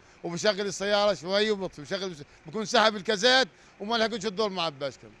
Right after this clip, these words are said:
فيش لما انت تحسبها خمسين شيكل عشرة لتر، بروح فيهم مشوار عرفه وبرجع بكون خلصوا. وبعدين احنا محطه مكلفه، يعني احنا اشتغلنا لسه فاتحين جديد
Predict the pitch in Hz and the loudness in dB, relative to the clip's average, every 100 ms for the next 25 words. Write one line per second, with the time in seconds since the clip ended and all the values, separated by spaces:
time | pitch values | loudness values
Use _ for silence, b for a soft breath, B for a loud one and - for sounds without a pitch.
0 | _ 320 - 196 175 180 180 202 208 190 | _ -8 -4 -2 0 -2 0 2 2 2
1 | 180 220 208 202 - B B - 202 160 | -4 -4 2 2 2 B B 0 0 0
2 | 220 175 226 226 226 226 220 185 165 147 | -6 0 2 4 4 2 0 -2 -4 -8
3 | B B - 190 226 196 226 220 190 220 | B B -2 2 4 4 2 2 0 4
4 | 208 220 214 202 220 208 208 180 170 175 | 6 4 4 2 0 0 -2 -2 -2 -4
5 | 143 - 143 - - - - - _ - | -4 -12 -18 -20 -20 -20 -20 -20 _ -20
6 | - _ _ _ - 196 233 220 214 202 | -20 _ _ _ -4 2 2 2 0 0
7 | 214 202 170 214 196 170 190 175 170 175 | 0 -4 0 0 0 -2 -2 -2 -4 -8
8 | 175 190 185 190 180 165 180 185 143 180 | -8 -6 -6 -6 -8 -8 -6 -6 -6 -4
9 | 185 | -6